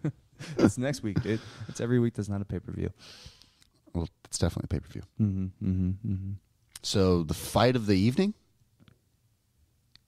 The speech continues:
Speaker 2: We're just keep going down. We're not doing Izzy yet.
Speaker 1: Do you wanna go with,
Speaker 2: Brad
Speaker 1: uh,
Speaker 2: Riddle, Drew
Speaker 1: yeah.
Speaker 2: Dober.
Speaker 1: Your,
Speaker 2: I,
Speaker 1: your
Speaker 2: I,
Speaker 1: call.
Speaker 2: I told y'all Riddle was gonna win this fight, and I felt wrong watching it.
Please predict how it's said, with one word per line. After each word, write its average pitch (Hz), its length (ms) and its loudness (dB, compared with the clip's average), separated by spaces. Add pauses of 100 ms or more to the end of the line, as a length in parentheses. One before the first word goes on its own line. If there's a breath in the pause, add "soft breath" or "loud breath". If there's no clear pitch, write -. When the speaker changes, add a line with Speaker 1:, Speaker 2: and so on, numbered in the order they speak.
(100)
Speaker 2:
We're 120 80 8
just 147 120 6
keep 196 120 4
going 165 160 8
down. 78 180 2
We're 95 100 4
not 139 120 6
doing 131 160 4
Izzy 82 200 -2
yet. - 200 -8
Speaker 1:
Do - 80 2
you 120 60 8
wanna 143 180 0
go 139 140 0
with, 135 160 0
Speaker 2:
Brad 139 260 10
Speaker 1:
uh, 190 40 2
Speaker 2:
Riddle, 143 460 8 (120)
Drew 120 200 6
Speaker 1:
yeah. 127 60 8
Speaker 2:
Dober. 98 420 8 (160 loud breath)
Speaker 1:
Your, 110 200 4
Speaker 2:
I, 143 160 8
Speaker 1:
your 190 200 6
Speaker 2:
I, 143 180 8
Speaker 1:
call. 120 240 6
Speaker 2:
I 147 160 6
told 170 440 4
y'all 139 300 4
Riddle 123 280 8
was 117 140 4
gonna 117 220 6
win 113 180 4
this 117 160 2
fight, 110 240 2
and 98 100 2
I 123 120 6
felt 123 440 6
wrong 90 440 4
watching 69 380 -2
it. 50 140 -8